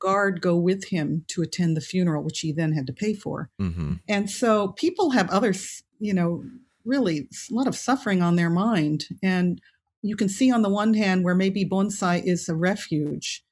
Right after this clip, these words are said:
Speaker 2: Mm-hmm.
Speaker 1: if you can practice it.
Speaker 2: Sure.
Speaker 1: <laughs> But you're also just inundated with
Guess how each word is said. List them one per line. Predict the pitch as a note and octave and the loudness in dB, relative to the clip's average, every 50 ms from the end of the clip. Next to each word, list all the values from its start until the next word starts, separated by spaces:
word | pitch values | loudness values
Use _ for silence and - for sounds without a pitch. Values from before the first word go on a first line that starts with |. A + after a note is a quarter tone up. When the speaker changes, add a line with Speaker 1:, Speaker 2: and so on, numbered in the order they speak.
| - G2+ | -10 -8
Speaker 2:
Mm-hmm. | F2 F2+ F2+ E2+ E2+ F2 - F3 E3+ E3 - | -6 -6 -4 -4 -4 -4 -2 0 0 2 2
Speaker 1:
if | B3 A3+ - | 2 2 2
you | G#3+ F#3+ | 2 2
can | - E3+ | 2 2
practice | D#3+ G3+ F3 E3 - - D#3 - - | 4 4 4 2 2 0 -6 -8 -10
it. | - - - G3 | -10 -6 -4 -2
Speaker 2:
Sure. | C3 C3 B2+ A#2 G2 E2 - - - - - | -2 0 0 0 0 0 -2 -4 -6 -8 -8
Speaker 1:
<laughs> | - _ _ _ | -8 _ _ _
But | - F#3 G#3+ A3 - A3 | 2 4 4 4 4 4
you're | A3 A#3 | 4 4
also | C4 C#4+ E4+ - - C#4 A#3+ G#3 | 6 4 4 2 2 2 2 4
just | F3+ A3 G3+ F#3+ F#3+ - - | 4 2 2 2 0 -2 0
inundated | A3 G#3+ A#3+ B3 A#3 A3 G3 F3+ F#3 F3 E3+ E3+ E3 E3+ E3 D#3+ D#3 | 2 2 4 4 4 4 4 4 4 4 4 4 4 2 2 2 0
with | E3 E3+ E3+ E3+ D#3+ D#3+ E3 - | 0 2 2 2 2 0 -2 -4